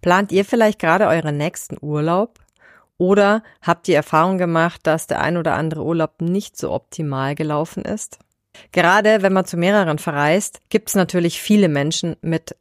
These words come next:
ganz unterschiedlichen Bedürfnissen. Wie ihr die Planung so angeht, dass der Urlaub für alle schön wird,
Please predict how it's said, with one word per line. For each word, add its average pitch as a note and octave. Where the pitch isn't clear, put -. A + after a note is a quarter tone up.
ganz D#3
unterschiedlichen D3
Bedürfnissen. -
Wie -
ihr G#3+
die B3
Planung G3
so G3+
angeht, D#3+
dass E3
der -
Urlaub E3+
für -
alle C3
schön G3
wird, E3+